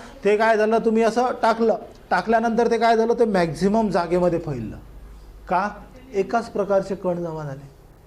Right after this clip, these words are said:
क्लिअर आहे का? फोम घेतला दाढी करायचा, बरोबर आहे, एवढंसं क्रीम लावलं, लगेच त्याला पाणी लावलं, बरोबर? आता ते लावल्यानंतर काय झालं तुमचं, तो फेस, फेस, फेस, फेस तयार होतो. कशामुळे? कलिल माध्यम आहे,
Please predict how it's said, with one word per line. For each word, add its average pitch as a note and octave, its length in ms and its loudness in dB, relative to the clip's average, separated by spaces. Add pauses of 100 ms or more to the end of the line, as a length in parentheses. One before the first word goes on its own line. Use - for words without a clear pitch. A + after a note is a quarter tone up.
(280)
क्लिअर F3 220 2
आहे G#3 100 4
का? A3 120 0
फोम A3+ 340 0
घेतला A3+ 280 2
दाढी G3+ 280 2
करायचा, G3 380 2 (580)
बरोबर E3+ 280 2
आहे, A3 160 4
एवढंसं G3 300 2
क्रीम A3 280 2
लावलं, G#3 360 4 (180)
लगेच G#3+ 320 2
त्याला A3+ 180 4
पाणी A3 320 2
लावलं, G#3+ 300 2 (560)
बरोबर? F#3 340 2 (360)
आता D#3+ 180 -2
ते G3+ 100 2
लावल्यानंतर A3 560 4
काय G#3+ 220 2
झालं A3 160 2
तुमचं, G#3 380 0 (320)
तो G#3+ 60 4
फेस, G#3 460 0
फेस, G3+ 300 0
फेस, F#3+ 300 0
फेस F3+ 240 -2
तयार D#3+ 200 2
होतो. A#2 300 -8
कशामुळे? G#3+ 400 2 (540)
कलिल B3+ 260 4
माध्यम E3+ 400 2
आहे, D#3 160 -8